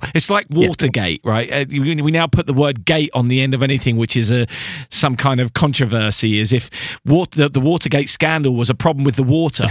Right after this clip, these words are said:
Speaker 1: No, <laughs> that's not what Watergate was about. Anyway,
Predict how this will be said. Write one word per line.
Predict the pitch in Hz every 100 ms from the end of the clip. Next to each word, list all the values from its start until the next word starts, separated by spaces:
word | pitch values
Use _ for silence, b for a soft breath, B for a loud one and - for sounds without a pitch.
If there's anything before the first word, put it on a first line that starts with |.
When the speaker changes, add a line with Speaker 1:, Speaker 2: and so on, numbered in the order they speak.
| -
Speaker 1:
No, | 113 101
<laughs> | - 120 196 - - - - 262 - -
that's | - 208 - -
not | 175 - 185 - 156
what | 170 -
Watergate | 135 180 180 147 135 131
was | 131
about. | 127 - B 170
Anyway, | 143 156 117